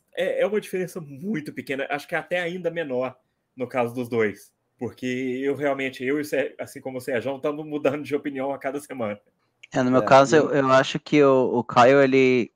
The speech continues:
Speaker 2: ele se consolida em primeiro, ainda mais depois dessa notícia do, do Ridley, mais por conta que eu tenho um pé atrás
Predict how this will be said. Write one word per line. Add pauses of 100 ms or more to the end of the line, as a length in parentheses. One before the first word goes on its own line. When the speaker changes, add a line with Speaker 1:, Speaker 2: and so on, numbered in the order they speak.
Speaker 2:
ele
se
consolida
em
primeiro, (160)
ainda
mais
depois
dessa
notícia
do, (400)
do
Ridley, (400)
mais
por
conta (440)
que
eu
tenho
um
pé
atrás